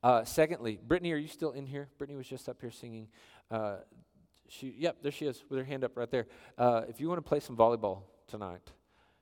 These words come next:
she's got that going on, okay? So she'll be out in the foyer when this is, uh, over. If you wanna hang out, play some volleyball, I have a blast doing that, okay? So, uh, please do that.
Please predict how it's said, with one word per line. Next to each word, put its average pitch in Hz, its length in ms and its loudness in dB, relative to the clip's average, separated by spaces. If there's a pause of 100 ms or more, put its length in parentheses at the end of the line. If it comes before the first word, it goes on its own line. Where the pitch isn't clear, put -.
(220)
she's - 220 -12
got 120 180 0
that 98 120 0
going 104 220 0
on, 90 160 -8 (320)
okay? 101 240 -2
So 107 180 -10
she'll 120 180 -6
be 123 120 -2
out 120 60 2
in 117 80 -6
the 113 40 -10
foyer 110 300 0
when 110 140 -4
this 110 180 -12
is, 104 240 -10 (340)
uh, 101 280 4
over. 123 320 6
If 117 180 -4
you 123 80 -2
wanna 117 320 -2
hang 123 220 -6
out, 120 180 -4
play 123 140 -2
some 113 160 -12
volleyball, 113 540 4 (760)
I 117 120 4
have 123 160 -2
a 104 60 -10
blast 101 680 0 (200)
doing 92 220 -8
that, 82 220 -16 (260)
okay? 110 300 -6 (320)
So, 110 360 2
uh, 101 220 2
please 117 320 0
do 107 200 -2
that. 87 260 -2